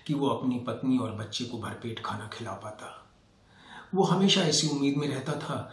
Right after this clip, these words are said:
कि शायद आने वाले साल में फसल अच्छी हो जाएगी, पर इसके उलट फसल पहले से कम होती गई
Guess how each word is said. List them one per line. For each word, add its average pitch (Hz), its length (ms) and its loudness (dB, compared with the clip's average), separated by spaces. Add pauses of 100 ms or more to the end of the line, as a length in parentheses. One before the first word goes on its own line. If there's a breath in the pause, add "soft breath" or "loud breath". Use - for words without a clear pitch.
(220 loud breath)
कि 120 60 -4
शायद 156 560 0
आने 135 220 -2
वाले 127 240 0
साल 123 300 -2
में 127 140 2
फसल 120 320 -4
अच्छी - 260 -2
हो 120 160 -6
जाएगी, 107 440 -10 (720 loud breath)
पर 180 100 4
इसके 180 260 6
उलट 185 300 8 (360 loud breath)
फसल 170 260 4
पहले 147 320 0
से 156 200 0
कम 160 180 4
होती 160 280 4
गई 175 200 4